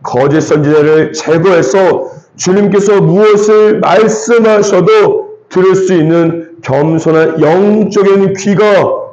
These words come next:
저와 여러분 안에 있기를 주님의 이름으로 축복합니다. 두 번째는 나의 외부에 있는 거짓 선지자를 잘 분별해서 제거하며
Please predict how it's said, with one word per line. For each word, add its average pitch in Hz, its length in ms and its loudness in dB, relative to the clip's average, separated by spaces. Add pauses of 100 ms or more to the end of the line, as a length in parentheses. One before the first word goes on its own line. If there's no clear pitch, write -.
저와 151 440 0
여러분 190 480 2
안에 156 180 2
있기를 139 680 -2
주님의 127 460 -2
이름으로 113 420 0
축복합니다. 110 800 -6
두 175 180 -2
번째는 202 720 2 (340)
나의 180 220 2 (520)
외부에 214 760 2
있는 196 580 0 (320)
거짓 165 300 0
선지자를 180 500 0
잘 196 520 0
분별해서 202 880 0
제거하며 208 720 0